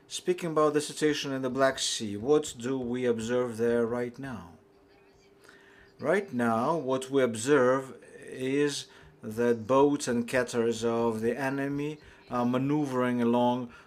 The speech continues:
the Crimean, uh, bo-, uh, uh, shore near Anapa, keeping their boats, uh, safe from our rocket strikes, but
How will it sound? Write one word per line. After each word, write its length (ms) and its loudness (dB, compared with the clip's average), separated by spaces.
the 220 -2
Crimean, 960 -2
uh, 140 -4
bo-, 920 0
uh, 40 -14
uh, 160 -12
shore 640 0
near 340 2
Anapa, 640 2
keeping 640 -4
their 720 0
boats, 760 0
uh, 200 -2
safe 480 2
from 420 -4
our 760 4
rocket 360 0
strikes, 680 -4
but 480 -4